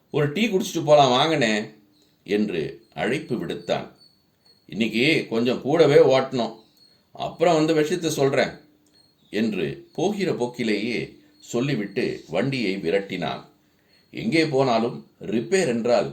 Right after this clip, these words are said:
கூடிய மட்டும் மணியுடைய ஒர்க்ஷாப்பில் தான் செய்வது. காத்திருக்க வைக்காமல் அவனுடைய அவசரம் புரிந்து சட்டுப்புட்டென்று காரியத்தை முடித்து அனுப்புவான். வேலையிலும் கெட்டி. ஆனால் இன்றோ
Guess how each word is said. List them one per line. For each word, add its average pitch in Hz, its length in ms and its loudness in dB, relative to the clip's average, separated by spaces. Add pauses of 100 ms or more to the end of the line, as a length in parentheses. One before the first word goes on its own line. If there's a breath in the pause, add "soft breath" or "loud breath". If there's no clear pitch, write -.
(220)
கூடிய 175 300 -2
மட்டும் 117 520 -4 (280 soft breath)
மணியுடைய 160 520 2
ஒர்க்ஷாப்பில் 98 560 -2
தான் 95 240 -2
செய்வது. 92 420 -4 (640 soft breath)
காத்திருக்க 113 580 0
வைக்காமல் 95 600 -2 (280 loud breath)
அவனுடைய 92 540 0
அவசரம் 120 460 -2
புரிந்து 110 380 0 (380 loud breath)
சட்டுப்புட்டென்று 104 720 -4
காரியத்தை 104 580 -2
முடித்து 82 400 -6
அனுப்புவான். 80 560 -4 (600)
வேலையிலும் 127 640 -4
கெட்டி. 95 340 -6 (1040)
ஆனால் 156 540 -4 (140)
இன்றோ 160 400 -2